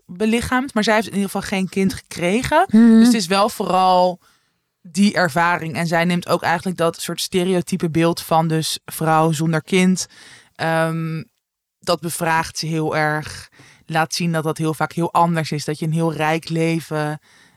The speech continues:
Speaker 1: eh, kunt hebben, ook zonder kinderen. Ehm, dus dat, dat vind ik zeker een aanrader om dat te lezen. Er is ook nog een ander boek, dat, dat heb ik niet gelezen, maar dat wordt wel ook heel vaak genoemd.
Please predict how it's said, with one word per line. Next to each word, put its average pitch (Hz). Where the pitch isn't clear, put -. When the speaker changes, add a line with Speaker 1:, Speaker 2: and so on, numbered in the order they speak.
Speaker 1:
eh, 156
kunt 175
hebben, 165
ook 175
zonder 175
kinderen. 151
Ehm, 156
dus 165
dat, 202
dat 190
vind 202
ik -
zeker 185
een -
aanrader 170
om 175
dat 165
te 196
lezen. 185
Er -
is -
ook 170
nog 202
een 208
ander 214
boek, 202
dat, 190
dat -
heb 190
ik -
niet 220
gelezen, 196
maar 180
dat -
wordt 180
wel 175
ook 196
heel 185
vaak 165
genoemd. 254